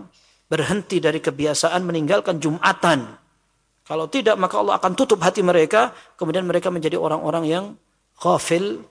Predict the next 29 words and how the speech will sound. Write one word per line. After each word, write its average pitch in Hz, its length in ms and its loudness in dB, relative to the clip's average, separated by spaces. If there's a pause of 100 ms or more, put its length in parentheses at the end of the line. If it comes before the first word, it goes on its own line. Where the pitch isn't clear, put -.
(260)
orang 156 160 -4
yang 160 220 -2 (340)
rugi 151 320 -4
sekali. 131 320 -10 (640)
Nah, 123 160 -10
sehingga 156 400 -2
orang 254 240 -2
tidak 220 240 -2
biasa 185 240 -2
Jumatan. 170 400 -8
Ini 254 240 -4
juga 247 400 -6 (640)
lucu, - 320 2
orang 277 320 0
nggak 349 160 2
pernah 311 160 0
Jumatan 285 480 0
dijadikan 269 320 2
imam 285 320 0
itu 262 240 -2
gimana? 269 400 -2 (480)
Gitu. 85 320 -6 (720)
Nah, 147 320 -8 (240)
tapi 233 240 0
kita 208 160 2
katakan, 170 640 -2
para 180 160 -2
ulama 196 400 -2
menyebutkan 175 720 -4